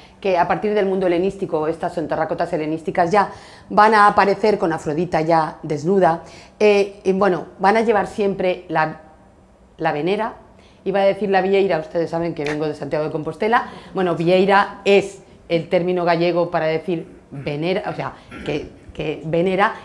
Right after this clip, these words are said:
y venera, que es el nombre de la concha que, eh, que llamamos vieira, es, es precisamente la concha de Venus, ¿no? Viene de Venus veneris en latín, y entonces es, está,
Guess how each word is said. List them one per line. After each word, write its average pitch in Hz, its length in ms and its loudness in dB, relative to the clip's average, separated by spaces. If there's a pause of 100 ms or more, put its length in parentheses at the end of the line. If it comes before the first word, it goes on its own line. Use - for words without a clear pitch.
y 269 100 2
venera, 226 560 2
que 160 80 -6
es - 80 -8
el 143 80 -6
nombre 147 240 -6
de 131 80 -6
la 131 120 -6
concha 170 560 -2 (300)
que, 156 540 -2
eh, 147 80 -10
que 143 260 -8
llamamos 160 420 -4
vieira, 202 520 2 (340)
es, 196 380 0
es - 320 -6
precisamente 185 440 0
la 214 100 4
concha 165 240 -2
de 147 60 -2
Venus, 139 400 -4
¿no? 190 180 -6
Viene 151 240 -6
de 147 80 -6
Venus 143 300 -6
veneris 151 420 -6
en 160 80 -8
latín, 156 480 -4 (220)
y 143 60 -8
entonces 147 360 -6
es, 151 220 -8
está, 139 460 -4